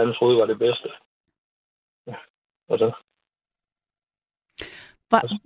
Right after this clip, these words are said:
Speaker 2: hva-, hva-, hvad har du gjort, altså, med din, øhm, sådan retfærdighedssans, din vrede,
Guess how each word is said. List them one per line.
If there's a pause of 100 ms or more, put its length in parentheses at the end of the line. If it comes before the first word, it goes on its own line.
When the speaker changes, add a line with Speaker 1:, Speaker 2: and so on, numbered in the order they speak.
(140)
Speaker 2:
hva-,
hva-,
hvad
har
du
gjort, (640)
altså, (640)
med (260)
din, (1500)
øhm,
sådan
retfærdighedssans,
din
vrede,